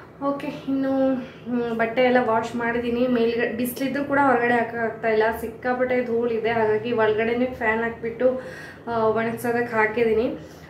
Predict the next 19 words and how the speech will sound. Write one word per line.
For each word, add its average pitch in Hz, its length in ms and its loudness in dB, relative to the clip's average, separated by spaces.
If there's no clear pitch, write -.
ಸುಮ್ನೆ 302 280 4
ಒದ್ದೆ 269 440 4
ಬಟ್ಟೆ 262 160 0
ತಗೊಂಡೋಗಿ 262 320 4
ಮೇಲೆ 262 200 4
ಹಾಕಿದ್ರೆ 254 340 4
ಧೂಳೆಲ್ಲ 262 400 6
ಅದಕ್ಕೆ 240 260 2
ಕೂತ್ಕೊಂಡಿರುತ್ತೆ, 240 680 -2
ಬಿಟ್ರೆ 226 580 0
ಒಂಚೂರು 254 680 2
ನಾವು 226 300 0
ವಾಶ್ 240 240 -2
ಮಾಡಿದ್ದು 226 300 0
ಪ್ರಯೋಜನನೇ 220 680 0
ಆಗಲ್ಲ. 214 380 0
ಅದಕ್ಕೋಸ್ಕರ 269 480 -2
ಒಳಗಡೆ, 254 680 4
ಆ, 208 360 -2